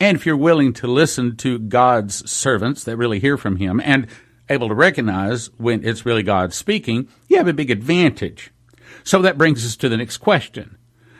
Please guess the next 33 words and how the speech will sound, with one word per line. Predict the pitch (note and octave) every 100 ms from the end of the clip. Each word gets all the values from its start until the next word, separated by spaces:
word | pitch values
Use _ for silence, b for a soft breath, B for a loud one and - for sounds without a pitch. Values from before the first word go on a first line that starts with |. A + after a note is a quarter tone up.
| b
Do | C3+ E3 -
any | E3 F#3+ G#3+
of | F3+ F3+
the | F3
prophets | - A#2+ - A#2 D3+ - - - _
or | B2+ C3+
prophetic | F3 - F3 G3+ -
words | C3 B2 C3
from | D#3 D#3
trusted | - A2+ - - F3
sources | - A#2 F2+ B2+ C3 -
say | - - C#3 G#2 A2+ C3 b b b -
something | - - A#2 A2+ A2+ A#2+ A#2
like | A2 G#2+ A2+ -
this | A2 G#2+
great | G2 A2+ B2 -
snake | - - G#2+ G#2+ C3 -
roundup | A#2+ C3 C#3 C3 C#3 -
is | D#3 C#3
about | C#3+ C#3
to | C#3+
happen? | D#3 F3+ C4+ E4 - _ _ _ _ _ _
And | C#3+
I | D3+
quote | D3+ E3+ F3
Pastor | - D3+ D#3 - C#3
Massey, | C#3 - G#2+ - - _ _ _ B B B -
"The | D#3
U | A3 A#3
S | A3 -
military," | G#3+ G3 C#3+ C3 G#2 D#2+ D2+
he | - G2
says, | E2+ F2+ D#2+ G2+ C3+